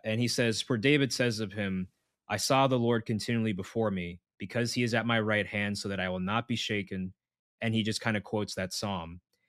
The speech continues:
And then, uh, Peter says, "Brothers, I may confidently say to you regarding the patriarch David, that he both died and was buried, and his tomb is with us today. So because he was a prophet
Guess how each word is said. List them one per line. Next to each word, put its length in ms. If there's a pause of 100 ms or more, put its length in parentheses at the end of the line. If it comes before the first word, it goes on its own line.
(440)
And 200
then, 380 (120)
uh, 420 (880)
Peter 240
says, 260
"Brothers, 480
I 80
may 160
confidently 640
say 300
to 160
you 140
regarding 460
the 80
patriarch 560
David, 420 (440)
that 120
he 120
both 340
died 340
and 100
was 140
buried, 380
and 140
his 120
tomb 280
is 100
with 200
us 140
today. 480 (440)
So 140
because 420
he 60
was 200
a 60
prophet 600